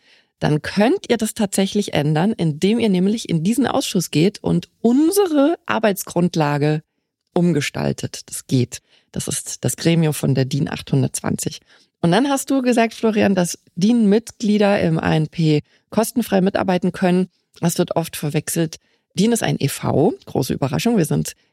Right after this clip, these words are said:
keine Behörde, kein Ministerium und kein Amt. Wir sind eine N G O, wir sind ein eingetragener Verein, ein gemeinnütziger Verein. Und man kann Vereinsmitglied sein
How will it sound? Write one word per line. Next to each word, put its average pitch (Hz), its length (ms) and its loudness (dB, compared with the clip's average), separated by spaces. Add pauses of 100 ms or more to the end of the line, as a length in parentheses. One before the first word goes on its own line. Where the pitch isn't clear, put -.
keine 180 320 0
Behörde, 165 320 0
kein 151 240 -2
Ministerium 147 580 0
und - 140 -10
kein 156 260 -2
Amt. - 340 -4
Wir 175 200 0
sind 165 360 -2
eine 156 420 0 (320)
N 143 200 2
G 151 260 -2
O, 143 220 0
wir 156 60 0
sind 139 120 -2
ein 147 120 -2
eingetragener 160 600 0
Verein, - 440 -4
ein 135 160 -8
gemeinnütziger 143 560 0
Verein. - 320 -4 (420)
Und 180 80 2
man 202 140 2
kann 277 240 -2
Vereinsmitglied - 1000 -2
sein 208 340 0